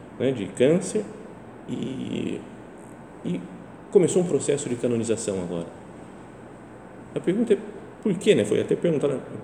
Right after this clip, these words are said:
por que que ele é santo? E as características a gente pode pensar, fazer bem o trabalho, né? A santidade que a obra fala é da santificação do trabalho. Então ele fazia bem o trabalho dele,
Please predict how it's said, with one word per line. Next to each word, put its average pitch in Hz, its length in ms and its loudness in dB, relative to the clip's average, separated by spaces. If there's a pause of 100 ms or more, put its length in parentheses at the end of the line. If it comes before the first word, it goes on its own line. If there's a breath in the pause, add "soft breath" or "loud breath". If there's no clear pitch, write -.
por 147 120 6
que 214 200 -2
que - 120 -4
ele 196 100 2
é - 20 4
santo? 98 420 2 (3000)
E 175 40 -4
as 160 100 -4
características 196 580 2
a 180 40 6
gente 175 100 0
pode 175 160 4
pensar, 156 460 0 (1080)
fazer 127 300 8
bem 123 160 6
o 117 40 4
trabalho, 117 480 4 (1040)
né? 131 120 2
A 117 40 0
santidade 98 480 2
que 92 100 -4
a 90 40 4
obra 95 220 4
fala 131 280 0
é 117 40 2
da 92 200 -2 (380)
santificação 101 600 0
do 101 80 2
trabalho. 90 440 0 (160)
Então 123 120 2
ele 151 160 6
fazia 156 300 4
bem 156 180 4
o 117 40 4
trabalho 80 380 0
dele, 82 260 0